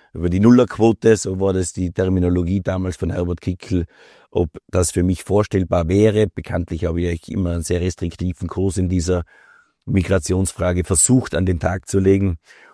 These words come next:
Und dann habe ich salopp gesagt, mit mir kann man über alles reden. Und das ist dann ungefähr die Headline geworden. Und das war dann Ausnahmezustand. Ich bin dann von Wien nach Hause gereist. Am Samstag war dieses Interview im Standard.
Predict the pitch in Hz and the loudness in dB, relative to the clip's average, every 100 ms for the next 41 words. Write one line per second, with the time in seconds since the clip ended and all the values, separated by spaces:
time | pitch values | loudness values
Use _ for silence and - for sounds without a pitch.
0 | - 87 85 90 90 90 85 - 95 90 | -8 -4 0 2 2 0 -2 -2 2 4
1 | 101 - 98 78 87 87 - 92 85 92 | 2 0 0 0 -2 -4 -2 -2 0 0
2 | 95 - 101 92 92 92 92 87 - 101 | 0 0 -2 0 0 -2 -2 -4 0 4
3 | 104 85 78 78 73 - 85 82 82 - | 4 4 0 -8 -8 -10 -10 -8 -8 -4
4 | 90 90 85 92 90 95 104 107 104 98 | -2 -2 0 0 2 2 4 4 4 6
5 | 104 101 - - - - _ - 87 107 | 6 4 -2 -14 -20 -20 _ -10 -2 0
6 | 80 95 113 107 98 110 110 - 90 80 | 2 4 4 2 2 0 0 0 -2 -2
7 | 78 82 80 85 85 95 92 95 82 90 | -6 -8 -6 -6 -4 -2 -2 -2 -2 0
8 | 90 107 104 - 90 87 92 107 107 101 | 2 2 0 -2 -6 -2 0 0 0 0
9 | 95 101 95 87 85 87 90 95 - 92 | 0 0 -2 -4 -4 -4 -4 -6 -4 -4
10 | - - - - - 80 87 85 87 87 | -4 -14 -20 -20 -10 0 0 2 0 -2
11 | 82 95 - 87 90 90 82 - 90 98 | -2 -2 -2 0 2 0 -2 -2 0 2
12 | 101 98 | 4 2